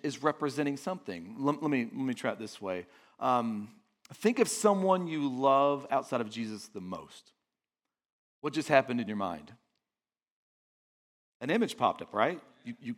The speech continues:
saw their face in their mind's eye. So you, you see that. And so an image is very important. Now, the Bible teaches us that God is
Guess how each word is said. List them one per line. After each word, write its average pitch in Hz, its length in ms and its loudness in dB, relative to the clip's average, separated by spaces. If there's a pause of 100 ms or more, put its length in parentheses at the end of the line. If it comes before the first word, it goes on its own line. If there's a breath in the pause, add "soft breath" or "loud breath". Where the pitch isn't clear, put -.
saw 104 320 -2
their 110 140 -2
face 170 380 -6
in 110 160 -8
their 107 100 -6
mind's 104 300 -4
eye. 156 140 -2
So - 120 -8
you, 117 260 0
you 127 120 -4
see 190 180 -6
that. 110 240 -2
And 127 100 -10
so 123 280 0 (280 loud breath)
an 143 120 -6
image 190 400 0
is 131 100 -4
very 131 300 2
important. 127 440 -2
Now, 123 160 2
the 123 140 -4
Bible 190 420 0
teaches 233 600 -4
us 98 340 -4 (360 soft breath)
that 147 200 -4
God 143 380 10
is 123 400 -2